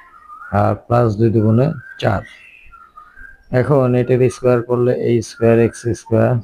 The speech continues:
প্লাস টু এ বি এক্স, এর, এ, টু এ বি এক্স, হ্যাঁ, প্লাস বি স্কয়ার প্লাস এটা দিয়ে গুণ করলে ফোর এ এক্স প্লাস ফোর বি প্লাস ফোর, এটাই হচ্ছে আনসার।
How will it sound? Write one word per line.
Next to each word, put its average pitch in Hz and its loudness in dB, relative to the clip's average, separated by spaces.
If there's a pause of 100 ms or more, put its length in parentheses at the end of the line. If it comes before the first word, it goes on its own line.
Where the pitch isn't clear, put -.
(140)
প্লাস 107 0 (640)
টু 110 4 (420)
এ - 4 (240)
বি 104 2 (320)
এক্স, - -10 (560)
এর, 101 2 (500)
এ, - 4 (140)
টু 113 2 (100)
এ - 4
বি 107 4 (160)
এক্স, 104 -6 (100)
হ্যাঁ, 95 0 (760)
প্লাস 107 2 (100)
বি 110 2 (120)
স্কয়ার 107 2 (140)
প্লাস 104 0 (120)
এটা 110 0
দিয়ে 110 0
গুণ 107 2
করলে 107 -2 (120)
ফোর 107 0 (240)
এ - -2 (180)
এক্স 110 -6 (640)
প্লাস 107 2 (200)
ফোর 107 0 (160)
বি 107 0 (720)
প্লাস 104 -2 (140)
ফোর, 98 -2 (360)
এটাই 98 0
হচ্ছে - -8 (840)
আনসার। 98 -6